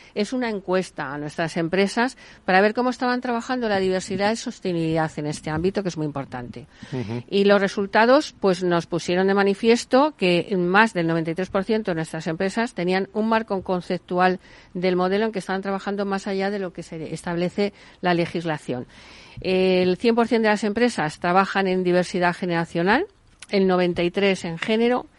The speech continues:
Speaker 1: el sesenta y seis coma setenta en cultura, el cincuenta y tres coma treinta en orientación sexual y el cincuenta y tres coma treinta en la discapacidad, ¿no?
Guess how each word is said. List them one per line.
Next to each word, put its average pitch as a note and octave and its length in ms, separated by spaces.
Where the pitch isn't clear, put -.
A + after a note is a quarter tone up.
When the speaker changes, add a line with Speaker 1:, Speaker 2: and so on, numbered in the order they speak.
Speaker 1:
el F#3+ 160
sesenta E3+ 500
y D#3+ 80
seis G#3 240
coma F#3+ 160
setenta G3 680
en F3+ 160
cultura, A#3 600
el F3+ 160
cincuenta F3 460
y F3 40
tres G3+ 200
coma F#3+ 140
treinta F#3+ 520
en F3 180
orientación E3 540
sexual A3 540
y - 60
el F3+ 100
cincuenta F3 340
y E3+ 40
tres G3 240
coma G3+ 200
treinta G#3 380
en G#3+ 200
la D#3+ 160
discapacidad, C#3+ 760
¿no? D#3 180